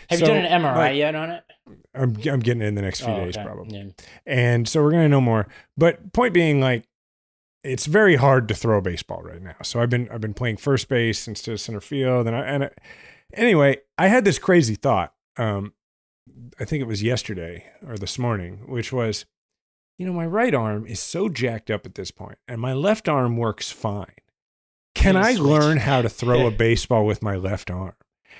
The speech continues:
Speaker 2: And I brought it up to, like, uh, my physical therapist, and she was like, "It's an interesting idea." She was like, "You gotta start doing things with your, you gotta start brushing with your left hand. You gotta start eating with your left hand." And she was like, "And all this P T we're doing for your right shoulder and elbow,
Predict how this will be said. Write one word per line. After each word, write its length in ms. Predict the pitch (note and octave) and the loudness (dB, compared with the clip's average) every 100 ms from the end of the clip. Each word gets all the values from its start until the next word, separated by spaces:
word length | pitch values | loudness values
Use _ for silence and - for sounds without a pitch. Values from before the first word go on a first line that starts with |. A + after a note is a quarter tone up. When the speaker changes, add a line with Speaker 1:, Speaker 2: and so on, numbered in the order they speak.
| - _ - | -20 _ -2
Speaker 2:
And 440 | C#3+ D3 D3 D3 - | 2 2 2 0 -4
I 100 | E3+ | -4
brought 240 | A3 B3 | 2 4
it 80 | G#3 | 6
up 200 | F3 E3 | 4 4
to, 220 | - C#3+ | 2 4
like, 280 | B2 A#2 G#2+ _ - | 4 2 0 _ -6
uh, 300 | A2+ G#2 G#2 B2+ | -4 -4 -6 -10
my 220 | A2 A2+ G2+ | -10 -8 -4
physical 240 | D3+ B2+ A2+ | 0 0 0
therapist, 720 | - D3 C#3 C#3+ C3+ A#2+ C3+ | 2 2 2 2 0 -2 -6
and 280 | G#2+ G#2 | -8 -8
she 200 | - - | -10 -8
was 180 | B2+ A2+ | -8 -8
like, 160 | B2+ B2 | -10 -12
"It's 160 | _ - | _ -6
an 60 | F3+ | -4
interesting 360 | A3+ B3+ - | -2 -2 -2
idea." 560 | A#2+ G#2 A#2+ F#3+ D2 G#2+ | -2 -2 0 0 0 -6
She 140 | G#2+ | -6
was 180 | B2 A#2+ | -6 -4
like, 200 | B2 A2+ - | -4 -6 -12
"You 300 | A2 G2+ B2+ | -20 -14 -8
gotta 160 | C3 | -6
start 320 | B2+ F3 B2 | -2 0 0
doing 240 | C3+ C#3 C3 | 2 2 2
things 240 | C3 A#2 | 0 0
with 80 | A#2+ | 0
your, 160 | A2 A#2+ | -2 -2
you 80 | |
gotta 160 | A#2+ C#3+ | 0 0
start 240 | - B2+ | 0 -2
brushing 420 | - A#2 A#2+ C3+ A#2+ | 2 2 2 2 0
with 140 | A#2 | 0
your 140 | A#2+ | 0
left 180 | A2+ G#2+ | 2 0
hand. 420 | A#2 A2+ A2 A2 | -2 0 0 0
You 60 | G#2 | 0
gotta 160 | A2 A2 | 0 0
start 300 | - A#2+ - | 0 -2 -2
eating 380 | A#2+ A#2+ B2 A#2+ | 0 4 4 2
with 160 | A2+ | 0
your 80 | B2+ | 0
left 180 | A#2 A2 | 0 -2
hand." 380 | A2+ A2 A2 A2 - - - - | -4 -4 -4 -6 -14 -20 -20 -12
And 120 | C3 A2+ | -6 -4
she 140 | C3 | -2
was 180 | A#2+ A2 | -2 0
like, 220 | A2+ G#2 | -2 -4
"And 120 | A#2 | -2
all 100 | A#2+ | 0
this 140 | C#3+ B2+ | 2 2
P 180 | - B2 | 0 0
T 180 | E3 E3 | 4 6
we're 100 | C3 | 6
doing 220 | B2 A#2+ | 6 2
for 100 | A#2 | 2
your 140 | A#2 | 0
right 180 | A#2 A#2 | 2 0
shoulder 460 | - D3 C3 B2+ A#2+ | -2 -2 -2 0 -2
and 80 | A2+ | 0
elbow, 380 | D#3 B2 G#2 | 0 2 2